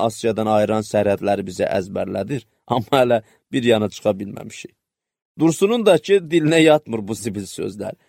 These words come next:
Çını, çını, çını, bir də c səsini heç cür yerindən deyə bilmir. Birinin yerinə o birini basır. Yenə başlandı bu deyə.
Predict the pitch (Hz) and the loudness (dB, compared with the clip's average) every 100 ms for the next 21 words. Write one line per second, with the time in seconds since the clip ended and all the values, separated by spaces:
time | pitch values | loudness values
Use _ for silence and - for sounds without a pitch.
0 | _ - 190 190 175 175 175 - 156 151 | _ -4 2 2 2 2 2 2 2 2
1 | 147 151 147 143 139 147 135 151 131 135 | 4 2 2 4 4 4 4 2 6 4
2 | 127 98 98 _ _ _ 107 143 160 139 | 4 2 -4 _ _ _ -6 -4 2 2
3 | 120 127 127 127 165 - 139 123 117 113 | 2 -2 0 4 2 2 -4 2 2 2
4 | 110 110 107 101 107 95 - 50 - _ | 0 0 -2 -2 -4 -6 -14 -20 -20 _
5 | _ _ _ 160 180 226 220 196 160 165 | _ _ _ 2 2 2 2 4 4 2
6 | 143 123 113 95 107 - - _ _ _ | 2 0 -2 -4 -10 -18 -20 _ _ _
7 | _ _ _ - 143 151 135 123 - 120 | _ _ _ -4 0 2 2 2 0 -2
8 | 113 104 104 123 185 233 113 | 0 -4 -2 2 4 4 2